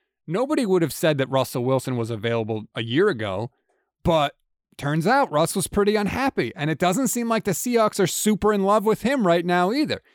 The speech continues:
If you had made the Seahawks an offer of four first-round picks, do you think they make that move? Maybe they do. See, so you, you can't just limit yourself to,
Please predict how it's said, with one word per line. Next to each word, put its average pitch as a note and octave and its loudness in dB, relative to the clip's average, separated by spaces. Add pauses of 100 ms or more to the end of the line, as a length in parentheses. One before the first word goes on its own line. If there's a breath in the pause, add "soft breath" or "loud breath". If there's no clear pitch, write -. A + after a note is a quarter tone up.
(140 soft breath)
If C3+ -8
you F3 2
had G#3+ 2
made A3 -2
the A3 0
Seahawks F#3 0
an E3 -6
offer A#3 2
of C3 0
four D3 2
first-round C3 -4
picks, - -8 (640)
do - -18
you G2 -16
think G#2 -10
they C3 -2
make C#3+ -2
that F3 2
move? C4 -2
Maybe C3+ -2
they F3+ 4
do. C4 0 (260 soft breath)
See, A3+ -8
so G3+ -4
you, G3+ 2 (100)
you G#3 4
can't C4 -4
just F#3 0
limit F#3+ 0
yourself C#3 0
to, C3 -4